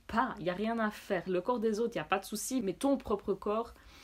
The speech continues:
c'est un bordel, quoi. Euh, y a rien à faire. C'est dur, mais tu continues de te battre, et j'espère que dans cinq ans, vous vous entendrez enfin bien.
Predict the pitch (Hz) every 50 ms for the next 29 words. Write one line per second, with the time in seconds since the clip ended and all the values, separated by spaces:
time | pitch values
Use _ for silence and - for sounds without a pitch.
0 | - - - - - - - - - 208 202 214 - - - 180 170 170 156 170
1 | 196 196 208 175 180 165 160 160 - - 160 156 151 156 156 147 147 151 - -
2 | - - - - - - - - - - - - - - - - - - - 196
3 | 190 165 151 170 180 214 262 262 226 220 - - 160 151 175 - - - - -
4 | - - 165 151 147 151 165 196 262 320 330 - - - - - - - - -
5 | - _ - 196 208 226 - 202 - - 214 - 226 220 - 220 220 220 202 190
6 | 196 185 180 190 208 - - - - 220 190 202 208 - - - - 294 294 294
7 | 302 302 - - - - - - - - - - - - 220 185 202 185 180 -
8 | - 226 226 233 220 - - 185 175 160 160 175 208 214 - - - - - -
9 | - _ _ _ _ _ - - - - - - 196 196 196 208 208 190 208 220
10 | 220 - - 220 220 208 208 190 175 170 214 233 254 - - - 233 226 233 226
11 | - - - - 233 226 220 214 208 196 190 175 165 160 175 190 190 190 185 175
12 | 156 -